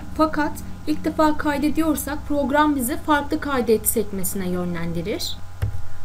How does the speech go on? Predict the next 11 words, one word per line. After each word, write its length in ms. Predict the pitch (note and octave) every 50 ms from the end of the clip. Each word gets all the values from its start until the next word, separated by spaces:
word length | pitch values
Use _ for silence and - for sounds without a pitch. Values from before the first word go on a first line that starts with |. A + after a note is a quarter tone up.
| - -
Buradan 520 | - C#4+ D#4 D4+ D4+ D4+ C#4 D4 E4 E4+ D4
belgemizi 760 | D4+ C#4 C4+ C4+ B3+ C4+ C4+ B3+ B3+ B3+ A3 G#3+ A#3+ C4+ D4+ -
masa 320 | D4 D4 D#4+ D4+ - D#4+ D#4
üstüne 360 | - - - - B3+ C4 B3+
kaydedelim. 680 | - C4+ C4+ C4 A3+ A3+ G3+ F#3 F3 E3 E3+ - B3 - - - - - - - - - - - - - - - - -
Desktop'a 640 | B3 B3 B3 B3 - - - - A#3+ A#3 - A3+
tıklıyorum. 680 | A3+ - - - - - A3+ G#3+ F#3+ F3 E3 E3+ G3+ A#3+ - - - - - - - - - -
Belgemin 440 | B3+ C4 B3+ A#3+ B3 C#4 C4+ C#4 C4+
ismi 400 | B3+ - - - A#3 G#3+ A3 B3+ D#4 - - - - - - - - - - - - - - - - - - - - - - - - - - - - - - - - - - - - - - - - - - -
bilgi 360 | B3 B3 B3 A3 A3+ A#3+ -
olsun. 420 | - F#3+ F3+ E3+ E3 - - F3